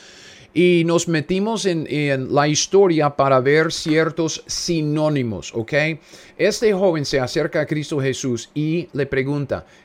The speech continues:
"¿Qué haré para heredar la vida eterna?". Está preguntando sobre la vida eterna. Entonces, cuando Cristo se refiere a esto, dice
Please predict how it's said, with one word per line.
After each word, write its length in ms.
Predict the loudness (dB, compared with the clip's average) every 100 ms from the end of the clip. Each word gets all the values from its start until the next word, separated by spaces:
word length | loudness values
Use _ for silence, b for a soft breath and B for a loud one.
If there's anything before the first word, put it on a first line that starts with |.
| b
"¿Qué 240 | -4 0 2
haré 440 | 2 2 2 -2 -4
para 300 | -2 -2 0
heredar 640 | 0 2 0 0 0 -2
la 220 | -4 -4 -2
vida 420 | -2 -2 -2 -4
eterna?". 500 | -4 2 2 2 -4
Está 220 | -4 -4
preguntando 600 | -2 -2 -4 -4 -4 -2
sobre 720 | -6 -6 0 4 4 2 -2 -14 b b b
la 200 | -4 -2
vida 720 | -2 -4 -4 -2 -2 -2 -4 -10 _ _ -6
eterna. 800 | -4 0 4 4 4 0 -6 -10 B B B B
Entonces, 680 | -2 2 4 2 2 -4 -4
cuando 360 | -4 -2 -2 -2
Cristo 440 | 0 0 0 -4
se 240 | -2 -2 0
refiere 600 | 0 -2 -2 -2 0 0
a 140 | 0
esto, 420 | 0 -2 -2 -4
dice 800 | -4 -4 -4 -4 -4 2 2 2